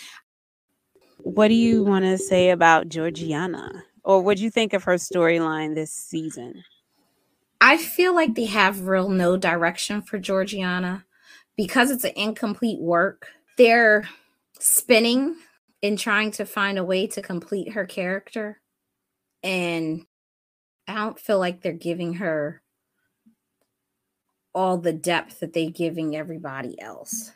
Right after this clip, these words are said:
Speaker 2: But it's a shame that she gets a love interest this season,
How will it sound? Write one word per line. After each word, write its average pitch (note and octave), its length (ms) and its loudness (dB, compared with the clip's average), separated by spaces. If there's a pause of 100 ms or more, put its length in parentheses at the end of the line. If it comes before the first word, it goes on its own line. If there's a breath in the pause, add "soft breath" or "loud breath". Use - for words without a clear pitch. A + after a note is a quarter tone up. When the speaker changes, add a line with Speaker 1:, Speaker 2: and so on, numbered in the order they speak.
(920 soft breath)
Speaker 2:
But G3+ 420 6 (540)
it's B3 180 4
a A#3 100 4
shame B3 460 2
that G3+ 140 -2
she - 180 -4
gets G#3 240 -2
a G3 60 0
love G3 280 0
interest F3+ 520 -6
this E3+ 220 -2
season, F3+ 640 -4